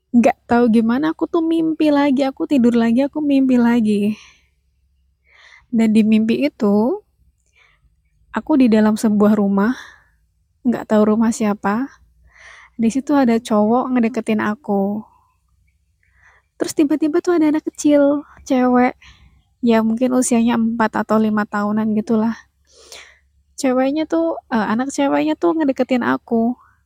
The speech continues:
Aku ditarik tangannya gitu, aku dibawa masuk ke dalam kamar. Nah, di dalam kamar, aku tuh ngelus-ngelus anak itu.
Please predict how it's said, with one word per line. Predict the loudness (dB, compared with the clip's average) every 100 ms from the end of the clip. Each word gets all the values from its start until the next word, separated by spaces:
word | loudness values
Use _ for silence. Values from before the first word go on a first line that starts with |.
| _ _ _ _ -18 -8
Aku | -4 0
ditarik | 2 2 0 -2
tangannya | -2 -2 0 0
gitu, | -2 -2 -4
aku | -2 0
dibawa | 0 0 -2 0 2 2 2
masuk | -2 -4 -2
ke | 0
dalam | 2 0 -2
kamar. | -4 -2 -2 -4 -6 -12 _ _ _ _ _ _ _ _ -20 -20 -20 _ -2
Nah, | 0 2
di |
dalam | 2 0 0 -2
kamar, | -2 -4 -2 -2 -2 -2 -8 _ _ _ _ _ _ _ _ -10
aku | -6 -4
tuh | -2
ngelus-ngelus | 0 0 0 0 0 0
anak | -4 -4 -4
itu. | -8 -4 -2 -2 -4 -6